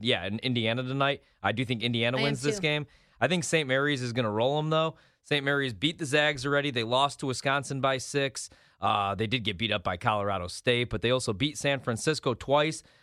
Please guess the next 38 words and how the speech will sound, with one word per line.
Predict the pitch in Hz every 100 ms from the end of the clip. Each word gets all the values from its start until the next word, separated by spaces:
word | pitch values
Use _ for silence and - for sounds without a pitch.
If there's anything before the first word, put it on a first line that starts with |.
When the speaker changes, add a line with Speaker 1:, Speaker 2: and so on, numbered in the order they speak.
| _
Speaker 1:
They | 120
beat | 117 165 147
Notre | 147 131
Dame, | 127 143 156 156
and | 147 202
they | 170
beat | 160 123
San | 151 143
Diego | 139 120
State, | 110 - 131
who | 113
I | 107
really | 117 120
like | 113 113 104
as | 95
well. | 113 131 131 - _
So | -
I'm | 160
gonna | 226
take | - 214
Saint | - 170 160
Mary's | 135 147 127 113
to | 117
beat | 95 147 151
U | 143
C | - 135 123
L | 117 120
A | 123 104 - -
in | 123
this | 127 117
bracket | 120 120 117 107
and | 101
go | 120
to | 110
the | 95
Sweet | - 131 -
sixteen | 113 - 123 120 110
for, | 107 101 98